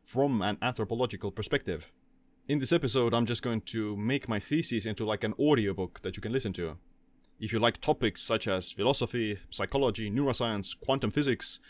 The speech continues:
and you'll also like to think about the nature of consciousness and the world around you, then this episode is gonna be just for you. If you don't like these topics, then it might be a bit hard for you to listen to because the paper is written in, uh, quite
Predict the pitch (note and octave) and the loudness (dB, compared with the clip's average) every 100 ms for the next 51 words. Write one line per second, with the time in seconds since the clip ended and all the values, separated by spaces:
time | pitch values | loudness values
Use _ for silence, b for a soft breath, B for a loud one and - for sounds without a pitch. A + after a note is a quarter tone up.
0 | B B A2 A2 A#2 B2+ A#2+ A2 A2 - | B B -4 0 2 2 2 0 0 -2
1 | B2+ G#2+ G#2+ G#2+ G#2+ A#2+ G#2+ G2 - D3 | 0 2 2 0 -2 -2 -2 -2 0 0
2 | A#2+ G#2 G#2+ - - G#2 G2+ G#2 B2+ A2 | 0 -2 -4 -6 -4 -2 -2 0 0 2
3 | F#2+ E3 E3 A#2+ G#2 b b b b - | 2 2 2 2 2 b b b b -6
4 | F#2+ G2 A#2+ C#3+ C#3+ C#3 B2 A2+ - G#2+ | -2 2 2 2 2 4 4 2 -4 -4
5 | A2+ G#2+ G#2+ C3 - D3 D3 E2 - - | -2 -2 0 -2 0 0 2 0 -4 -16
6 | _ _ - A2+ G#2+ E3 F3+ C3 A#2 A#2+ | _ _ -6 -4 4 4 6 4 2 0
7 | - C3 - A#2 - - - - - G#2 | 0 0 2 0 0 -4 -6 -10 -10 -4
8 | A2+ G#2+ B2 A#2 A2+ A2+ - D3 - A#2+ | -2 0 0 0 0 0 4 6 6 2
9 | A#2+ A#2+ D#3 E3+ G2 G#2+ G2 - G2+ F#2+ | -2 2 2 2 -2 -4 -6 -4 -4 -4
10 | F2+ - b b _ G#2+ C#3 C3 A2+ D3+ | -6 -12 b b _ -2 0 2 0 0
11 | D3 G2+ C#3 - G#2 G2 - G2+ G2 F#2+ | -2 0 0 0 -4 -4 -6 -8 -6 -8
12 | - C3+ C3 | -2 0 0